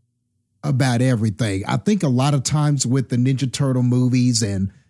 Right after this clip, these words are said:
cartoons and stuff like that, you kinda just get, uh, uh,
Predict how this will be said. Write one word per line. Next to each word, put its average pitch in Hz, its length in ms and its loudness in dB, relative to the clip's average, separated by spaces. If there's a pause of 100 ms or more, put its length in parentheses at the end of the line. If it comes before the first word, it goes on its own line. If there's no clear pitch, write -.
(280)
cartoons 180 680 0
and 135 100 2
stuff - 360 -2
like 120 260 -2
that, 127 300 0 (340)
you 151 160 0
kinda 220 380 2
just 143 340 0
get, 139 340 0
uh, 143 40 -8
uh, 151 380 -6